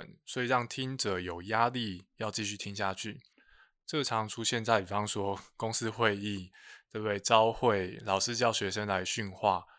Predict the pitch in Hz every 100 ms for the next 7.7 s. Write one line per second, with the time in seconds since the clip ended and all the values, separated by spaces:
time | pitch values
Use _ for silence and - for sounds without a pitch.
0 | _ _ 131 147 120 - - 95 90 135
1 | 131 120 92 90 107 101 104 101 101 90
2 | 85 - 95 101 87 - _ - - -
3 | _ - 123 110 - _ - - _ _
4 | - 185 147 113 95 107 104 98 107 101
5 | 117 110 95 92 - 98 98 98 101 -
6 | _ - 147 - 110 107 110 104 92 92
7 | 101 101 98 101 98 90